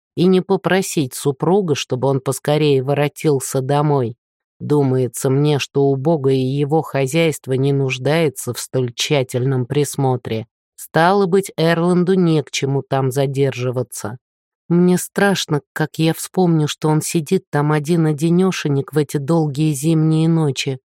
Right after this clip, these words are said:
сказала, содрогаясь, женщина. «Эрланд, сын Никулауса, уже вышел из младенческого возраста и сумеет позаботиться о самом себе». «Отец Эрик,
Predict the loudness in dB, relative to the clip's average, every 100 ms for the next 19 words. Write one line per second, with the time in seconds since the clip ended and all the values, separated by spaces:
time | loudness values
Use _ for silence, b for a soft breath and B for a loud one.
0 | _ -14 -4 0 0 0 -2 -2 -2 0
1 | -2 0 0 2 0 0 0 0 -2 -2
2 | -2 -4 _ _ _ _ _ _ -2 2
3 | 4 4 2 0 -4 0 2 4 4 2
4 | 2 0 0 0 -2 -4 -8 -10 _ _
5 | -2 0 2 2 4 2 2 0 0 0
6 | 0 2 2 2 0 0 -2 -6 -4 -2
7 | 0 0 0 0 0 -6 -10 -12 -14 _
8 | -4 -4 2 2 4 4 2 0 -2 -2
9 | 0 0 2 0 0 -8 -2 -2 -2 -2
10 | 0 0 0 -2 -2 -2 0 -2 -2 _
11 | _ _ _ _ _ _ -8 -8 -2 0
12 | 0 -2 -2 0 0 -4 -8